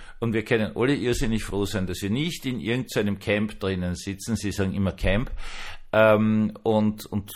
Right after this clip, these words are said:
keinen Platz haben, keine Zeit haben zu lesen, ganz furchtbar arm dran sind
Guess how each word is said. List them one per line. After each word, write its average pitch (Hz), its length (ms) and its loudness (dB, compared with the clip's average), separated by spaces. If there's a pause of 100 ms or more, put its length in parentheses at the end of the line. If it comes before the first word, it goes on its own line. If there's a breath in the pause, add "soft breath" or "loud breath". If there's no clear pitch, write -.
(340)
keinen 110 240 4
Platz 113 400 0
haben, 110 220 4
keine 107 220 0
Zeit 107 320 2
haben 107 180 2
zu - 140 -2
lesen, 98 440 -2
ganz 104 280 2
furchtbar 104 540 0
arm 104 140 2
dran 92 320 0
sind 110 300 0